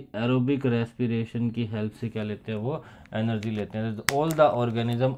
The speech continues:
obtain energy with the help of aerobic respiration, ठीक है। जितने भी लिविंग ऑर्गेनिज्म है वो और आपके aero-, एरोबिक रेस्पिरेशन की हेल्प से एनर्जी लेते हैं, ठीक है जी। अब सेल के अंदर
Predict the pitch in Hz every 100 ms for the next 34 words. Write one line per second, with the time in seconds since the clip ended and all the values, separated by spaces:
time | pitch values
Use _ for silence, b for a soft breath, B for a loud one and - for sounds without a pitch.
0 | 123 117 - 165 170 127 117 107 131 131
1 | 131 120 117 117 113 113 110 117 113 110
2 | 117 143 170 B B B 117 123 127 131
3 | 127 110 - 139 123 110 147 139 170 139
4 | 143 151 135 135 127 120 120 120 120 131
5 | 156 127 127 117 117 113 107 - 127 156
6 | B B B B B 107 127 139 143 139
7 | 156 165 156 127 127 127 123 131 120 123
8 | 123 110 135 117 113 110 110 104 104 107
9 | 107 - 147 160 143 147 127 - 131 127
10 | 131 - - _ _ - - _ b b
11 | b b _ - 185 202 214 202 185 175